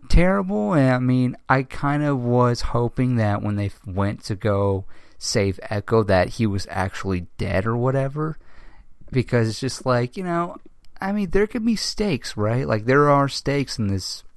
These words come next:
uh, episodes. I mean, yeah, we, there are certain clone troopers we follow that do get killed off, and, you know, Echo is just like, you know, we didn't, I mean, okay, I get it. You know, he was, uh, part of, like,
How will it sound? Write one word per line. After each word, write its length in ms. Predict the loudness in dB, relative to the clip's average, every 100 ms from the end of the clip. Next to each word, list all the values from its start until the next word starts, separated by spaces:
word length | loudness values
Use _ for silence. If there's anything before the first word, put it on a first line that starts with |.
| -2
uh, 340 | 0 2 0 -6
episodes. 480 | -8 -6 -2 -2 -2
I 20 |
mean, 260 | -4 -4 -6 -12 -20 -20 -4
yeah, 280 | 0 2 2
we, 220 | 0 -2
there 240 | 0 0 2
are 360 | 2 0 -4 -10 -20 -20 -16
certain 400 | -10 -6 -6 -6
clone 340 | -2 0 0
troopers 400 | -2 -6 -6 -6
we 100 | -6
follow 420 | -6 -2 0 0 0
that 180 | -2
do 160 | -2 -2
get 180 | -4 -6
killed 280 | -6 -4 0
off, 320 | 0 0 -2
and, 260 | -4 -4 -8 -12 -12 -16 -8
you 100 | -2
know, 300 | 0 0 -2 -6
Echo 440 | -6 -4 0 2 2
is 100 | 2
just 240 | -4 -4
like, 540 | -2 0 -2 -6 -16 -20 -20 -16 -6
you 100 | -2
know, 180 | 0
we 140 | 0 0
didn't, 260 | 0 -4 -14 -18 -18 -10
I 60 | -4
mean, 160 | -2 -2
okay, 260 | -2 -2 -2
I 80 | -2
get 240 | 0 0
it. 220 | 0 -4 -12 -20 -20 -20 -20 -8
You 120 | -2
know, 360 | 0 2 0 0
he 220 | 0 0
was, 340 | 2 0 0
uh, 460 | 2 2 2 0 -2 -6 -14
part 300 | -6 -2 0
of, 360 | 0 -2 -6 -6
like, 440 | -4 -4 -6 -12